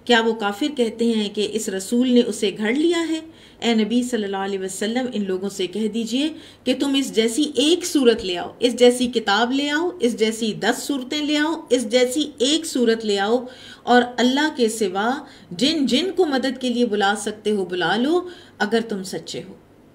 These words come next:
कुछ तो एक ऐसा कलाम लेकर आओ। इसी तरह सूरतुल बकरा में भी ये चैलेंज मौजूद है और उसके बाद तो अल्लाह ताला ने फौरन ये भी फरमाया है कि अगर तुम ये ना कर सके, तुम इस जैसी किताब ना ला सके, वलन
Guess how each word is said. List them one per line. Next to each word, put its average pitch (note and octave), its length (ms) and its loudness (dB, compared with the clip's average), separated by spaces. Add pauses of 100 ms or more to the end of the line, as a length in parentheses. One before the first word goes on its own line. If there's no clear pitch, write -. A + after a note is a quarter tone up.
(560)
कुछ G#4+ 300 4
तो F4 220 4
एक B3+ 260 2
ऐसा A#3+ 300 2
कलाम G#3+ 440 0 (100)
लेकर G3+ 300 -2
आओ। G3 160 2
इसी A#3+ 240 -4
तरह A#3 200 4
सूरतुल G#3 380 -2
बकरा F3+ 340 -4
में F#3 160 -8
भी A#3 100 -4
ये A3+ 160 0
चैलेंज G#3+ 460 -2 (340)
मौजूद A3 400 2
है D4 160 4
और C4+ 160 2
उसके C4+ 240 -4
बाद B3 280 4
तो D#4 60 0
अल्लाह C#4 140 0
ताला C4+ 240 2
ने C#4+ 80 -6
फौरन C4+ 380 2
ये D4 100 2
भी F4+ 100 6
फरमाया G#3+ 420 0
है F#3+ 160 -6 (460)
कि - 80 -2
अगर C#4 340 4
तुम F4+ 240 -2
ये D4 160 2
ना B3 200 4
कर C#4 160 2
सके, F3+ 440 -6
तुम B3+ 240 2
इस B3 140 6
जैसी A#3+ 280 2
किताब A3 420 -2
ना G#3 180 0
ला A3 180 4
सके, C#4 440 -2 (160)
वलन A3+ 460 2